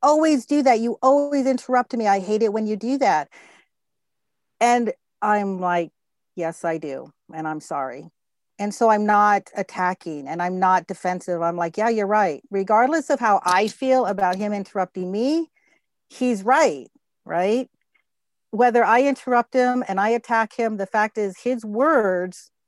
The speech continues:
were true. And I can't show him love if I'm disrespecting him. And he can't,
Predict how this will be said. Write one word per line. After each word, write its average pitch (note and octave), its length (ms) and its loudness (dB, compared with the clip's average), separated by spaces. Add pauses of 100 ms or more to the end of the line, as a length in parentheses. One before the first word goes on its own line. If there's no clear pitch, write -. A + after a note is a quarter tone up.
(160)
were G#3+ 120 -4
true. B3+ 640 -4 (500)
And A3 280 0 (240)
I B3 240 0
can't C4+ 540 -2 (840)
show C4+ 440 2
him B3 340 -4
love G3+ 840 2 (400)
if - 180 -8
I'm G#3+ 160 -2
disrespecting G3+ 880 -8
him. D#3+ 300 -14 (880)
And G3+ 140 -6
he A#3+ 160 -8
can't, A#3 300 -8